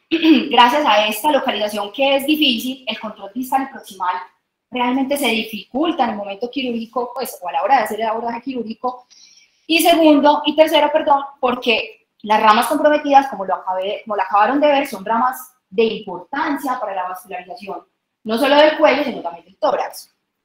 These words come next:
Entonces, ¿cómo se nos presenta un paciente que tiene una lesión de los vasos subclavios?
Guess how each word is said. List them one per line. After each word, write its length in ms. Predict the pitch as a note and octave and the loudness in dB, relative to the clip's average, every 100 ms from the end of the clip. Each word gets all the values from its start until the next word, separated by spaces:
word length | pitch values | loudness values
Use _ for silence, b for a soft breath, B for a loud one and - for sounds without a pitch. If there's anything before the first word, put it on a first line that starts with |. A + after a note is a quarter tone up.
| _ _ _ _ - - _ _ - | _ _ _ _ -20 -20 _ _ -2
Entonces, 440 | A#3+ B3 C#4+ - | 2 2 2 0
¿cómo 200 | - D4 | 2 2
se 80 | D4 | 2
nos 140 | A#3+ - | 0 -4
presenta 600 | G#3+ G#3 G3 A#3 B3 - | -6 -6 -6 -2 -2 -2
un 160 | C4+ B3+ | -6 -2
paciente 440 | C4 C4+ A3+ B3+ | -2 0 -2 -4
que 100 | C#4 | -6
tiene 160 | F#3+ F3+ | -10 -6
una 120 | G#3+ | -6
lesión 460 | G#3 F#3+ D#3+ D#3 _ | -6 -10 -18 -20 _
de 80 | B3 | -8
los 120 | G#3+ | -8
vasos 260 | D3+ D3 D#3 | -8 -10 -14
subclavios? 680 | _ B3+ A3 - - - | _ 4 4 2 -6 -16